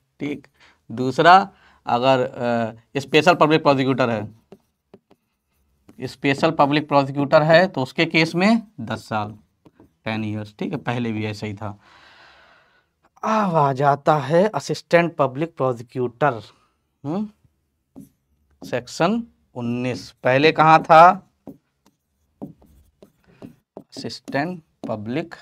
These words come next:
प्रोसिक्यूटर, पहले कहाँ था असिस्टेंट पब्लिक प्रोसिक्यूटर? ध्यान रखिएगा, असिस्टेंट पब्लिक प्रोसिक्यूटर अपॉइंट होता है court of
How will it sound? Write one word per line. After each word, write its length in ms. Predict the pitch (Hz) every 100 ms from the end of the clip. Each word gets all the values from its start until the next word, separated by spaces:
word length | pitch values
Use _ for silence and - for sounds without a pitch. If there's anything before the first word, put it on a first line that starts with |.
| _ _
प्रोसिक्यूटर, 1160 | _ _ - 120 110 107 110 107 117 113 - 120 104 - - _ _ _ _ -
पहले 260 | 139 165
कहाँ 220 | 170 165
था 100 | 156
असिस्टेंट 340 | 165 156 175 170
पब्लिक 220 | 165 170
प्रोसिक्यूटर? 800 | 170 156 156 165 180 185 196 196 - _ _
ध्यान 300 | 123 139 156
रखिएगा, 680 | 151 147 160 156 160 165 165 - -
असिस्टेंट 480 | 123 131 - 151
पब्लिक 280 | 147 135 135
प्रोसिक्यूटर 320 | 139 127 139
अपॉइंट 400 | 139 123 135 135
होता 340 | 131 117 127 120
है 340 | 135 147 190 - _ _ _ 123
court 320 | 127 143 - 117
of 260 | 120 165